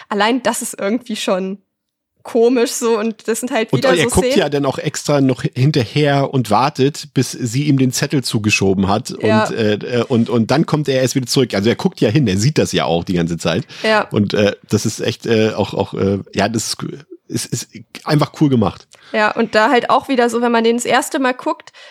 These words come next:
Speaker 1: so, man kann's vielleicht noch nicht richtig benennen, aber man rafft das, dass da irgendwas nicht richtig ist. Das sind einfach so viele Szenen drin, die einfach so ein bisschen komisch wirken, wo man denkt, das, das kann so nicht passiert sein. Also
Speaker 2: Ja.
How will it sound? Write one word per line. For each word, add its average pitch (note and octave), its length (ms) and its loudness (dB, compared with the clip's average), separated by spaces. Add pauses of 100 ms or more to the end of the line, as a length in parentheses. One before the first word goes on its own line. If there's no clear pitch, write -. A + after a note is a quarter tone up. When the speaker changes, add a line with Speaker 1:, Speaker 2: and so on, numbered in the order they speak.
(260)
Speaker 1:
so, B3 240 0
man A3+ 180 0
kann's D#4+ 320 0
vielleicht B3 380 2
noch C4+ 100 0
nicht - 160 -6
richtig - 300 -8
benennen, A#3 380 2
aber G#3+ 220 2
man G#3+ 180 0
rafft G#3+ 340 -6
das, B3+ 160 -4
dass - 160 -12
da F#3 180 0
irgendwas A3 460 -2
nicht G#3+ 240 -8
richtig - 340 -8
ist. - 200 -10
Das A3 100 -6
sind A3+ 100 -4
einfach B3 380 -2
so B3+ 180 0
viele B3 540 0 (280)
Szenen C4+ 380 2
drin, B3+ 180 -4
die A#3+ 100 0
einfach A#3 340 -4
so - 100 -8
ein G#3+ 80 -8
bisschen A#3+ 440 -4 (380)
komisch D4 540 2
wirken, C#4 320 0
wo A#3+ 80 2
man A#3+ 160 0
denkt, A#3 320 -2
das, - 380 -8
das - 240 -10
kann D4 340 2
so B3+ 220 0
nicht B3+ 300 -4
passiert B3+ 460 -6
sein. G3+ 300 -2
Also A3 280 -2
Speaker 2:
Ja. - 220 2